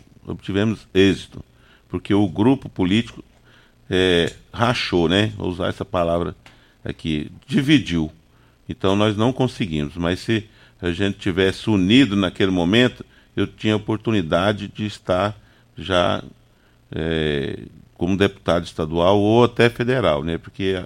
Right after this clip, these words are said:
a, a fila anda. Hoje eu não vejo, é, dessa maneira, porque nós temos um grupo que tá dando certo, tem o prefeito aí, com certeza vai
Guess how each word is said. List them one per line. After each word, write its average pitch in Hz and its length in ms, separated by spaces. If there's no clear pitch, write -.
a, 85 100
a - 20
fila 110 320
anda. 76 340
Hoje 117 300
eu 127 60
não 135 180
vejo, 95 460
é, 82 160
dessa 92 380
maneira, 80 320
porque - 160
nós 113 160
temos 113 260
um 101 100
grupo 92 260
que - 60
tá 90 60
dando 85 180
certo, 98 480
tem 92 140
o 85 60
prefeito - 560
aí, 90 260
com 82 140
certeza 78 480
vai 78 220